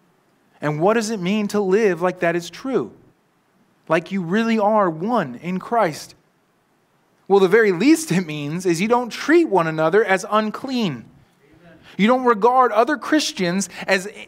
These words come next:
as less than you in any way. You don't shun them or disregard them. But instead, because of what Christ has done and who he is to you both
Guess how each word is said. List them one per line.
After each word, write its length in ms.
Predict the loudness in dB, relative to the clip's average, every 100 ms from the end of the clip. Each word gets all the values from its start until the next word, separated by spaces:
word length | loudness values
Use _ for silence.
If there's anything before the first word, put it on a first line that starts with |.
| -2
as 280 | 0 0 -2
less 400 | 2 2 2 -6
than 260 | -4 -2
you 200 | 0 0
in 200 | 0 -2
any 320 | -2 -2 0
way. 420 | 2 4 2 0 -16 _ _ _ _ _ _ -8
You 140 | 0 2
don't 200 | 2 0
shun 460 | -2 2 2 0
them 320 | -4 -6 -10 -20 _ _ -16 0
or 160 | 2
disregard 920 | 2 2 -2 0 -2 2 2 2 -2 -10
them. 220 | -14 -16 _ _ _ _ _ _ _ _ _ _ _ _ _ _
But 180 | 0 0
instead, 880 | 0 -6 -8 -4 0 2 2 -2 -8 _ _ -10
because 480 | -8 -8 -2 0 0
of 160 | 0
what 220 | 0 -4
Christ 540 | -6 -2 0 0 -4 -4
has 260 | -4 -4
done 580 | -6 -2 0 2 -2 -4 -18 _ _ _ _ _ -4
and 180 | -4
who 280 | -4 0 0
he 300 | 2 -2 -2
is 180 | -4 -4
to 140 | -2 0
you 200 | 2 2
both 520 | 2 2 -2 -14